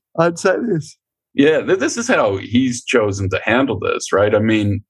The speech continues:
Speaker 2: yeah, you've got, you've got this issue. I mean, the bigger issue is still going on about the twelve million bucks and what's going on here.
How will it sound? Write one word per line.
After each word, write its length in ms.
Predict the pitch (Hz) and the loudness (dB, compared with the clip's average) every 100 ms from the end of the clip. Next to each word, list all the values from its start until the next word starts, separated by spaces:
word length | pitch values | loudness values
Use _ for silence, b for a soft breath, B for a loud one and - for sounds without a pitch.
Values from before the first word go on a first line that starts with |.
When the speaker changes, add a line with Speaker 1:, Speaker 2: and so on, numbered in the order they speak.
| - | -2
Speaker 2:
yeah, 240 | 120 101 | 0 2
you've 260 | 95 117 110 | 0 -4 0
got, 180 | 156 147 - | 0 -2 -4
you've 240 | 127 120 | -2 0
got 220 | 151 127 - _ _ - | 0 0 -4 _ _ 0
this 240 | 120 95 | 0 2
issue. 280 | 110 117 101 98 | -2 0 0 2
I 40 | |
mean, 120 | 104 | 2
the 60 | 104 | 0
bigger 360 | 92 110 107 95 | 0 2 2 2
issue 280 | 98 98 90 | 0 -2 -4
is 100 | 85 | -2
still 140 | 92 | 0
going 240 | 90 87 85 | 2 2 2
on 180 | 107 | 0
about 220 | 95 90 87 | 0 -2 -4
the 80 | 85 | -2
twelve 200 | 104 92 | -2 0
million 260 | 90 87 | 0 0
bucks 320 | 85 98 95 - | 2 2 2 -2
and 160 | 90 | -2
what's 160 | 90 87 | -2 -2
going 240 | 92 90 | -2 0
on 240 | 90 113 107 | 2 2 0
here. 240 | 92 92 | -2 -4